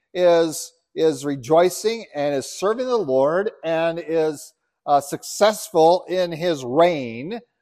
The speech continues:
that there should be a joyfulness. And the king is responding, saying, "Yes, I have joy, not in myself, not in my own endeavors, not even in my own desires. I have, my joy is in the strength of the Lord." My joy is there.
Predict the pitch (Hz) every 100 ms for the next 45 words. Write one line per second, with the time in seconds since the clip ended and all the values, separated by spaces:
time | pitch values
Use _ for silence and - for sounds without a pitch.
0 | _ _ 160 160 165 175 190 147 143 147
1 | 143 190 208 196 143 131 151 139 - 170
2 | 185 190 196 - - 285 277 147 131 165
3 | 156 262 269 156 143 202 302 202 175 147
4 | 117 - _ _ 123 151 233 294 285 202
5 | - 143 127 160 175 156 180 226 240 214
6 | 196 180 165 180 170 156 143 139 139 180
7 | 160 165 208 247 247 202 185 170 165 143
8 | 170 156 147 151 139 139 139 131 277 311
9 | 208 156 - _ - 165 180 180 - 175
10 | 160 170 175 185 214 202 139 127 131 117
11 | 185 240 196 214 262 175